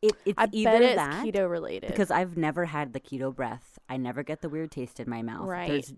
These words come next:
Speaker 1: there's no other sign that's, like, very typical of the keto thing.
Speaker 2: Yeah.
Speaker 1: Um, for me, but the B O, and part of what I was reading about it, like, a long time ago as to why that, that would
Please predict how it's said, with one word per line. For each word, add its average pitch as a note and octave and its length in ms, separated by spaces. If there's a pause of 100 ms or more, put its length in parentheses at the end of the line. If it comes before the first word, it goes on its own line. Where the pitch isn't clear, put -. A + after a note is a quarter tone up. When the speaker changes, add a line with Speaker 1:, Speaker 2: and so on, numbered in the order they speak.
(100)
Speaker 1:
there's D3 260
no D3+ 300
other C3+ 280
sign C3+ 420
that's, C3+ 260
like, B2 180
very B2 220
typical A#3+ 640
of G#3+ 200 (100)
the G#3 80
keto G3+ 380
thing. A3 360
Speaker 2:
Yeah. - 160 (360)
Speaker 1:
Um, D#3 200
for D3+ 200
me, E3 380 (120)
but D#3 220
the D3+ 60
B D#3+ 320
O, E3+ 420 (160)
and D#3 180
part F3+ 240
of F3+ 160
what D3 280 (640)
I D#3 60
was C3 180
reading C#3 300
about D3 280
it, D3+ 100
like, B2+ 160
a B2+ 60
long A#2+ 240
time B2 240
ago B2+ 260
as A2+ 160
to - 120
why A2 360
that, A#2 260
that - 200
would A#2+ 280